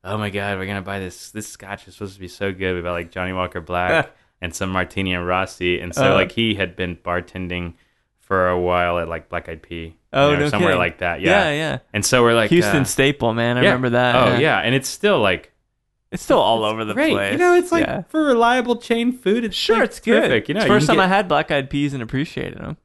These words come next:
Speaker 1: And you can get vegetables there. You know,
Speaker 2: Yeah,
Speaker 1: that's something
Speaker 2: yeah,
Speaker 1: that
Speaker 2: yeah.
Speaker 1: I love. And, uh, so anyway, he was working there, and we would, like, piddle around with, and so we made Rob Roy's for the first time.
Speaker 2: Mm-hmm.
Speaker 1: And, uh, and I was like, "Oh, a cocktail could be more than,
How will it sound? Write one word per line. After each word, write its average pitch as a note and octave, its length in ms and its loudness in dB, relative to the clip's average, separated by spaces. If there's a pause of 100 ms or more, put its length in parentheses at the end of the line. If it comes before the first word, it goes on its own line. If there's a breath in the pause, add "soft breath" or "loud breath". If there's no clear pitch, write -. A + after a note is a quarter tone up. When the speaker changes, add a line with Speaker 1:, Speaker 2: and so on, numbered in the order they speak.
(280)
Speaker 1:
And D3+ 80 6
you D#3+ 80 6
can E3 80 0
get F3 160 0
vegetables F#2 420 -2
there. D#2 160 -12
You F2 100 -10
know, G#2+ 60 2
Speaker 2:
Yeah, A#2+ 60 2
Speaker 1:
that's - 120 0
something G3 200 -2
Speaker 2:
yeah, G#2 60 0
Speaker 1:
that A2 180 4
Speaker 2:
yeah. - 60 0
Speaker 1:
I - 40 -4
love. F#2+ 220 -6 (640)
And, A#2 240 2
uh, A2+ 180 6
so C#3+ 180 0
anyway, A#2+ 340 4
he B2+ 120 0
was C3+ 220 0
working A#2+ 320 0
there, G#2+ 220 2
and G#2 160 2
we G#2+ 100 2
would, G#2+ 160 2
like, G2+ 340 -2
piddle G#2 220 0
around G2 360 0
with, F2+ 200 -6
and G2 160 -8
so G2+ 160 0
we G#2 80 0
made G2+ 180 0
Rob F2 220 0
Roy's E2+ 260 -8
for - 100 -20
the E2 60 -12
first E2 320 -14
time. E2 320 -14
Speaker 2:
Mm-hmm. A#2+ 320 -2 (140)
Speaker 1:
And, F2 320 -8
uh, E2+ 240 -4
and G#2 140 0
I G2+ 120 2
was G2 220 -4
like, G2 260 0 (460)
"Oh, G2+ 140 0
a E2+ 40 -2
cocktail G2 360 -4
could - 80 -18
be F2+ 100 -4
more F2 340 -6
than, E2 360 -12